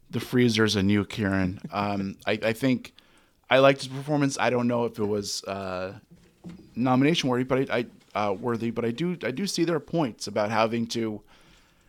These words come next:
It's, it's hard to do the things he does in this movie and to still come out clean,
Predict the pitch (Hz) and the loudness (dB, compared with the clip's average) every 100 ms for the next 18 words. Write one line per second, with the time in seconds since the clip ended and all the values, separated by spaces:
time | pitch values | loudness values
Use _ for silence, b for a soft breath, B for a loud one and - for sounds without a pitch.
0 | _ _ 139 135 135 131 123 143 160 - | _ _ -4 -2 -4 -4 6 8 8 4
1 | 123 123 131 127 120 - _ - 113 - | -4 4 6 6 4 0 _ -12 -10 0
2 | 127 127 120 123 120 113 107 117 120 110 | 2 2 0 2 2 0 0 0 2 2
3 | 104 98 - _ _ _ _ _ _ - | 0 -2 -8 _ _ _ _ _ _ -6
4 | 120 110 - 123 113 123 110 101 - 123 | -2 -2 2 2 2 4 6 4 2 4
5 | 117 101 82 | 6 4 0